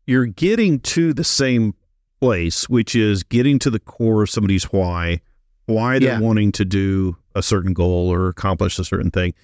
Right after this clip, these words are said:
Speaker 1: You're getting to that. So I, I think, yeah, I, I, it would be inauthentic for us to try and mimic, y-, you know, your style, for example, uh, 'cause it's just not the way that I would normally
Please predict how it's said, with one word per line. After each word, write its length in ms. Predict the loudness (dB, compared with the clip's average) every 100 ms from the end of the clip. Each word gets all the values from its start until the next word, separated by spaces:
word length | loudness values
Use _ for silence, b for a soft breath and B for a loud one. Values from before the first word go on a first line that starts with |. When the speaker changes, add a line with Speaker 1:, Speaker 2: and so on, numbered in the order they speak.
| _ -2
Speaker 1:
You're 120 | -2
getting 420 | 0 0 2 0
to 180 | 2 0
that. 240 | 0 -4 -6
So 120 | -4
I, 100 | -4
I 120 | -2 0
think, 300 | 0 0 0
yeah, 200 | -2 0
I, 200 | -2 -2
I, 160 | -2 -2
it 160 | 0 0
would 160 | 0 0
be 160 | 0
inauthentic 840 | 0 0 -2 -2 -2 0 -2 -4
for 180 | -2 0
us 140 | 0 0
to 120 | -6
try 260 | -2 -2 0
and 140 | 0
mimic, 300 | 0 0 -2 -6 _ _ _ _ _ _ _ -8
y-, 100 | -4
you 140 | 0 0
know, 60 |
your 200 | 2 0
style, 360 | 0 -2 -2 -4
for 160 | -4
example, 540 | -2 0 -2 -2 -4 -6 _ _ _ _
uh, 380 | -6 -2 -2 -2 -2
'cause 160 | -2
it's 120 | 0 -2
just 160 | 0
not 220 | 0 0
the 60 | -2
way 220 | 0 0 0
that 120 | 0
I 100 | 0
would 180 | 0 0
normally 400 | -2 -2 -6